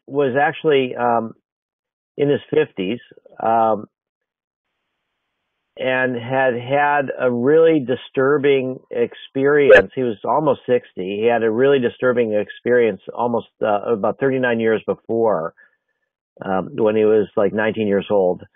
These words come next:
uh, with L S D. And during that experience, he encountered this, uh, self-critical part of his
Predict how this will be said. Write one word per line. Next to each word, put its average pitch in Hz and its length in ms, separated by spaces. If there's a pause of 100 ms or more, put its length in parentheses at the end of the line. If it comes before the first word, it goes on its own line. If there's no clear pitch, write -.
(500)
uh, 107 160
with 117 200
L 113 160
S 101 80 (100)
D. 87 340 (560)
And 120 560
during 151 360
that 131 300
experience, 117 1000 (360)
he 123 420 (840)
encountered 135 800
this, 107 160 (180)
uh, 107 300
self-critical 143 720
part 127 320
of 104 40
his 92 200